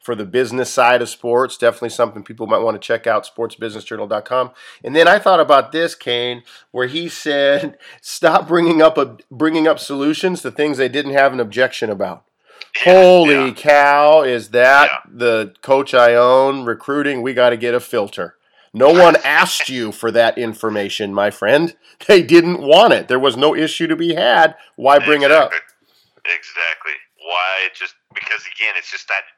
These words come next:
Speaker 2: those extra facts that you have in your, in your pitch, in your sales pitch, it's
Speaker 1: Mm-hmm.
Speaker 2: just your, your habits that you just feel like, "I have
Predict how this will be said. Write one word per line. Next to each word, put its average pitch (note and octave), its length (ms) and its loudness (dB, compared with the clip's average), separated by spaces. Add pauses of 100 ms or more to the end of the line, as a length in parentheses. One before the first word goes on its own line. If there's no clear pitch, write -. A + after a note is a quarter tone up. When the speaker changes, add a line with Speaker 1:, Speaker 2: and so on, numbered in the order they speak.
Speaker 2:
those F#2+ 220 -12 (260)
extra G#2+ 320 -8
facts G2+ 480 -8
that - 160 -20
you F#2 80 -16
have G2+ 400 -4 (560)
in G#2+ 80 -12
your, F#2+ 160 -10 (160)
in G2+ 160 -12
your E2+ 80 -14 (160)
pitch, - 320 -8
in - 80 -16
your D#2+ 80 -16
sales A2 480 -8
pitch, B2 320 -8
it's B2+ 160 -6
Speaker 1:
Mm-hmm. D3+ 160 -4
Speaker 2:
just - 0 -
your, F#2 160 -8 (160)
your F2+ 80 -6
habits - 640 -10 (400)
that F#2+ 320 -6
you - 160 -20
just F#2+ 240 -14
feel G#2 160 -12
like, F#2+ 160 -8
"I F2+ 140 -4
have - 260 -8